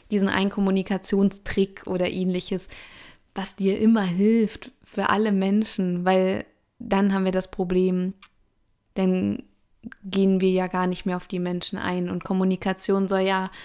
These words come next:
ein Wechselspiel, ein Dialog bedeuten. Und wenn wir immer nach dieser einen Lösung suchen, sind wir sehr egoistisch, weil dann geht es nur um uns,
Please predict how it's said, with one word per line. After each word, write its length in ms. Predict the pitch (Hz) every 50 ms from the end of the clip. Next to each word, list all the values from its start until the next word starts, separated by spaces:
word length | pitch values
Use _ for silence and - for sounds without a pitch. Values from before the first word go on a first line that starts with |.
| - - - -
ein 300 | - 196 185 185 180 180
Wechselspiel, 760 | 196 202 202 - - 208 196 - - - - 190 190 185 185
ein 200 | - 185 185 180
Dialog 680 | 185 190 196 185 185 190 196 196 214 214 214 - -
bedeuten. 800 | - 185 170 - 175 175 175 175 175 175 - - 180 175 180 185 - _ - - - - - -
Und 200 | - 196 190 180
wenn 180 | 196 208 214 226
wir 140 | 233 220
immer 220 | - 214 226 233 233
nach 180 | 214 214 208
dieser 380 | - - 202 196 202 190 - -
einen 380 | - 202 202 214 220 214 208 196
Lösung 420 | 190 196 208 214 208 214 196 185
suchen, 420 | - - 196 185 180 185 - 190
sind 220 | 185 196 190 190 185
wir 120 | 185 180
sehr 220 | 175 185 185 190 208
egoistisch, 720 | 190 185 - 185 185 202 202 - - - 175 170 - -
weil 80 | - -
dann 160 | 185 208 214
geht 180 | 214 208 -
es 140 | 202 - -
nur 120 | 190 180 190
um 140 | 180 185
uns, 440 | - 240 254 202 170 - - - -